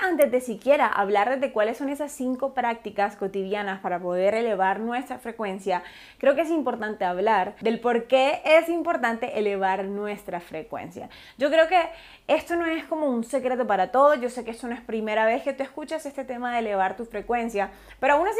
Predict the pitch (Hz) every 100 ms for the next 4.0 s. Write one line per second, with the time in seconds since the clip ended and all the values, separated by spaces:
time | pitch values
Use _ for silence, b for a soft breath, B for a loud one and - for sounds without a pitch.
0 | 440 330 269 269 208 190 269 277 190 175
1 | 190 190 196 247 277 240 190 190 202 202
2 | 240 233 233 233 226 214 214 226 214 226
3 | 226 226 180 170 175 110 - - -